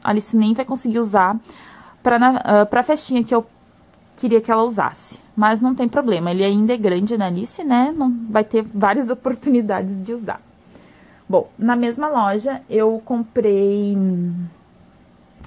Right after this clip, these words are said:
bores, dois borezinhos, esse aqui é um, ele é tamanho extra G,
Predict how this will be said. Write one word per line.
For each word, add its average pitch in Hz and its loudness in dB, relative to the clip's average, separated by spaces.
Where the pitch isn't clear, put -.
bores, 208 0
dois 226 2
borezinhos, 240 -2
esse 254 -6
aqui 220 -4
é 208 2
um, 185 -2
ele 226 2
é 233 0
tamanho 233 4
extra 202 0
G, 190 -4